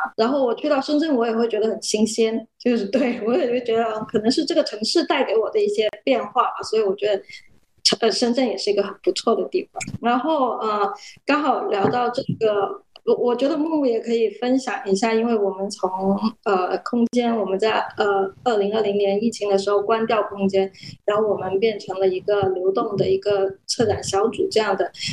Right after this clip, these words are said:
从一个经营者到，到关注自己的就是专业，这个你也可以分享一下，你对于这个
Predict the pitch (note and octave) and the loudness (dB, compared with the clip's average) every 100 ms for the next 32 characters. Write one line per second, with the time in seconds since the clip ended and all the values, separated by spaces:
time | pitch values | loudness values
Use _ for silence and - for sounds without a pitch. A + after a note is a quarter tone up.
0 | - A3 A3+ C4 C4 B3+ A#3+ A3 A3+ F3+ | -4 0 0 0 0 0 0 0 0 -2
1 | - A3 G#3 G3+ G#3 G#3 G3+ G3 - _ | 0 0 0 0 0 0 2 0 -4 _
2 | - B3+ C4 C#4 A#3 C4 B3+ - F3+ - | -2 0 0 -2 0 -2 0 0 0 -4
3 | - - - A3+ G#3+ G#3 A#3 A#3+ B3+ B3+ | -8 -12 -4 0 0 0 0 0 2 0
4 | F#3 - G#3 G3 E3+ - - - G#3+ G3 | -2 -2 -2 0 -2 -4 -12 -4 0 0
5 | G#3+ G3+ G3+ A3 A#3 G#3+ F3+ F#3 G3 G3+ | 2 0 0 0 0 0 -2 -4 -2 0
6 | F#3 - - G#3 F#3 - C4+ B3+ A#3 A#3+ | 0 -2 -2 0 0 -2 0 0 0 -2
7 | G#3+ G3+ F#3+ | 0 0 0